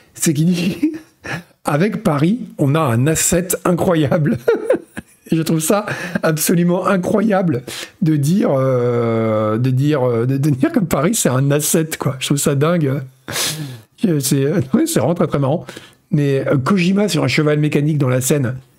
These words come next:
Non, non, mais il faut faire tous les trucs de, je pense qu'il faut prendre tous les, euh, tous, il faut prendre des, des créateurs français de jeux vidéo, quoi. T'aurais Michel Ancel sur un gros Rayman en mousse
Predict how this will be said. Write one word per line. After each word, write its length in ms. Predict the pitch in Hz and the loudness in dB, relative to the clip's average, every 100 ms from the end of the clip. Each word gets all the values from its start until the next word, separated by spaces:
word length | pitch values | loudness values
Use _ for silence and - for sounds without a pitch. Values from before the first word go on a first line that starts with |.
| - | 0
Non, 60 | 202 | 2
non, 80 | 220 | 2
mais 80 | |
il 40 | 123 | 2
faut 80 | 120 | 0
faire 160 | 135 | 0
tous 120 | - | 0
les 120 | 170 156 | 0 2
trucs 220 | 170 147 | 0 2
de, 460 | 143 123 110 104 - _ - _ | 2 2 0 -2 -6 _ -20 _
je 60 | - | -4
pense 160 | 196 | -2
qu'il 100 | 127 | 0
faut 80 | 120 | 0
prendre 240 | 127 127 | 2 0
tous 140 | 127 156 | 2 2
les, 240 | 151 131 | 2 2
euh, 420 | 113 110 107 98 | 0 0 0 0
tous, 160 | 101 - | -2 -2
il 80 | 113 | -4
faut 80 | - | -2
prendre 180 | 123 | 0
des, 120 | 113 107 | 0 0
des 80 | |
créateurs 300 | 123 127 131 | 0 0 0
français 200 | 143 131 | 0 0
de 60 | 139 | 2
jeux 80 | 131 | 2
vidéo, 260 | 143 240 | 2 0
quoi. 220 | 185 117 - _ _ _ - _ _ _ _ - | 0 -4 -8 _ _ _ -20 _ _ _ _ -2
T'aurais 220 | 127 127 | 2 2
Michel 340 | 151 - 156 | 0 0 0
Ancel 380 | 151 123 190 202 | 0 0 0 0
sur 200 | 156 135 | 0 0
un 100 | 120 | 0
gros 240 | 120 151 185 | 2 2 2
Rayman 320 | 170 165 165 | 2 2 2
en 80 | 151 | 2
mousse 480 | 160 247 - - | 2 0 -2 -6